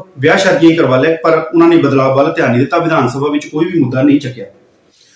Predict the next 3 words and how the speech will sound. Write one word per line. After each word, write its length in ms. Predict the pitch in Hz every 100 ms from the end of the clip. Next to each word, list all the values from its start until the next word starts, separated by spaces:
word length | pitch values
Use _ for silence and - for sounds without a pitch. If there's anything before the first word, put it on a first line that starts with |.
| _ _ -
ਲਤੀਫਪੁਰੇ 720 | 175 190 226 294 240 220 208
ਵਿੱਚ 260 | 208 208 208 - - _ _ _ _ _ _ _ _ _ _ _
ਕੀ 520 | 240 254 180 123 -